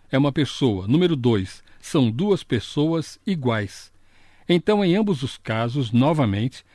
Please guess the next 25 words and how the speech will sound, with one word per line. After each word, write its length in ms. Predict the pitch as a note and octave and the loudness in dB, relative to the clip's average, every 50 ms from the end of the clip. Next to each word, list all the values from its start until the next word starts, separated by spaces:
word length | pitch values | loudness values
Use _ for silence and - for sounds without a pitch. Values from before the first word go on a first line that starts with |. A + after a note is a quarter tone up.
| _ _ - | _ _ -4
a 200 | D3 C3+ C3+ B2+ | -2 -2 -2 -2
afirmação 800 | - - - G3+ G3 E3 D3+ C3 A2 - - - - F#3 G3+ F#3+ | -4 -2 -2 0 2 2 2 0 0 -4 -8 -6 -4 -2 -2 0
da 100 | D#3 B2+ | 0 -2
divindade 640 | A#2+ B2+ C3+ B2+ A#2 G#2+ G2 F#2+ F#2+ F#2+ G#2 A2+ | 0 0 0 0 0 -2 -2 -2 -4 -6 -6 -6
de 80 | C3 D3+ | -6 -8
Cristo. 520 | - - A#2+ A#2 G#2+ G2 - - - - - - _ _ - - - _ _ _ - | -6 -4 -4 -4 -4 -4 -6 -14 -20 -20 -20 -20 _ _ -20 -20 -20 _ _ _ -2
E 160 | - D3+ E3+ | 0 2 4
ele 140 | G3+ G3+ G3 | 4 4 4
é 60 | E3+ | 0
totalmente 600 | - - - A3+ - - D#3+ C3 B2 D3 D#3+ - D3 | -2 -2 -4 -2 0 0 2 2 2 2 0 -2 -4
dependente 840 | B2+ C3 F3 F3 - E3+ C3+ A2 G#2 G#2 A#2+ D#3 F#3 E3+ - - A#2+ | 0 0 0 2 2 0 0 0 0 0 0 0 0 0 -2 -4 -4
do 140 | A#2 A#2 | -4 -4
soberano 720 | G#2+ - - - F#3 D#3+ C3 A#2 A#2+ C3 D#3+ E3+ E3+ E3+ - - - - - - | -4 -4 -4 -4 0 0 0 0 0 0 0 0 0 -2 -4 -8 -20 -20 -16 -6
Deus, 540 | B2 A2+ B2 A#2+ G#2 G2 - - - - - - _ _ - | 2 2 4 4 2 0 -6 -14 -18 -18 -20 -20 _ _ -14
soberano 560 | - - - F#3 E3+ D3+ C3 C3 D3 E3+ D#3 | -10 0 0 2 4 4 2 2 0 -2 -2
Cristo, 520 | - - B2+ B2 A#2 - - - - - _ - - - - _ - - | -2 0 0 0 0 -2 -6 -16 -20 -20 _ -20 -20 -20 -20 _ -16 -4
para 220 | - D#3 D#3 D3+ C3+ | -2 0 0 0 0
dispensar 1000 | B2+ A#2+ D3 F#3+ F3 - - - C3 A#2 G#2 - - - C#3+ D3+ D#3 C#3+ B2 - _ - - - - - | 0 -2 -4 -4 -4 -4 -4 -2 -2 -2 -2 -4 -8 -6 -4 -2 -2 -2 -4 -8 _ -20 -20 -18 -8 -4
esta 280 | C#3+ A#2+ - - D#3+ | -4 -4 -2 -2 -4
resposta 840 | A#2 G#2 C3+ A#2+ - - - - A#2+ A#2+ C#3 C#3+ - - - D3+ C#3 - - - - - | 0 0 0 -2 -2 -8 -8 -6 -4 -2 -2 -4 -6 -4 -4 -4 -4 -6 -12 -20 -8 -4
às 240 | C3 A#2+ B2 B2 | -2 -2 -2 -2
suas 300 | - - D#3 C#3 C3 B2 C3+ | -4 -2 0 0 0 2 0
orações 540 | D3 C#3 B2 - - - C3+ A#2+ B2 - - | 0 0 -2 -4 -6 -4 -2 -2 -2 -2 -4
pela 220 | - D#3 D#3+ D#3+ | -6 -4 -4 -2
graça, 520 | C#3+ A#2+ A2 G#2 F#2+ - - - A2 G2 | -2 -2 -2 -2 -2 -4 -8 -14 -16 -16